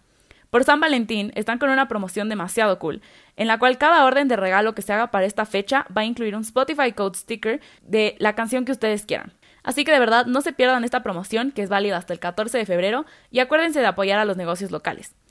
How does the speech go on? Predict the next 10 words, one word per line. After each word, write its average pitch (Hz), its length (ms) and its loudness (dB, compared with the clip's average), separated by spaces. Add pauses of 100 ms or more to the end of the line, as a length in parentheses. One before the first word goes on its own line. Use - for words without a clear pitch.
(120)
Pueden 311 220 4
encontrarlos 233 560 0
en 208 140 -4
Instagram 214 560 -4 (160)
como 202 260 -2
stickers 302 500 -6
punto 214 420 -4
by 208 320 0 (180)
punto 220 400 -4
isabela. 185 420 -6